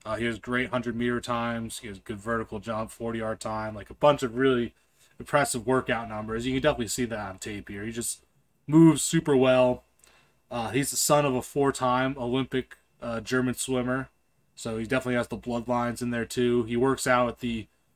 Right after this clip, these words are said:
uh, the national German bobsledding team.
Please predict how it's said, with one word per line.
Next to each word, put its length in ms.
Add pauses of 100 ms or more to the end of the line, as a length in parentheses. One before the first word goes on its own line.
(160)
uh, 200
the 120
national 500
German 340
bobsledding 720
team. 440